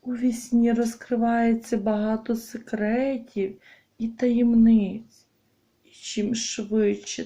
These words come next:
ти заснеш, тим більше цікавого побачиш у вісні. Хмаринка повільно опускає тебе в ліжечко, бажає на добраніч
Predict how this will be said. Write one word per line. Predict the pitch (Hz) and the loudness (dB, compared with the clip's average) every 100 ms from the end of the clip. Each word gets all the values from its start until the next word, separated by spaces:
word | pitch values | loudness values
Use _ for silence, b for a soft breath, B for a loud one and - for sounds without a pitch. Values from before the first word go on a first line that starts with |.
| - | -10
ти | - 226 | -4 -4
заснеш, | 208 - - - 240 269 294 285 - b b b b _ _ _ _ - | -4 -10 -14 -8 -6 -6 -8 -16 -20 b b b b _ _ _ _ -4
тим | 196 180 175 | -4 -4 -8
більше | - 175 185 285 - - | -12 -8 -6 -6 -6 -8
цікавого | 190 - 180 - 175 170 185 247 294 320 | -10 -10 -12 -8 -6 -4 -4 -4 -4 -6
побачиш | - 208 170 170 165 180 - 226 - 262 | -6 -8 -6 -8 -8 -10 -8 -8 -8 -10
у | 277 | -6
вісні. | 311 302 - 233 226 226 233 233 _ b b b b b b b | -6 -8 -2 2 4 4 0 -4 _ b b b b b b b
Хмаринка | _ - 330 302 262 240 214 196 190 - | _ -8 -2 0 4 4 4 0 -6 -12
повільно | - - 240 208 214 208 202 202 | -8 -2 0 2 2 2 0 -2
опускає | - 220 - 226 - - 214 220 220 | -4 -6 -6 -10 -10 -8 -4 -2 -4
тебе | 214 233 220 226 | -6 -6 -4 -4
в | 226 233 | -4 -2
ліжечко, | 220 220 233 254 226 220 - - _ 226 226 B B B B B - | -4 -2 -4 -4 -4 -6 -10 -20 _ -12 -12 B B B B B -2
бажає | 233 262 220 233 214 214 208 | 0 2 0 -2 -2 -2 -4
на | 208 | -6
добраніч | 214 220 226 202 190 226 233 - - - | -4 -8 -6 -8 -8 -10 -10 -14 -18 -20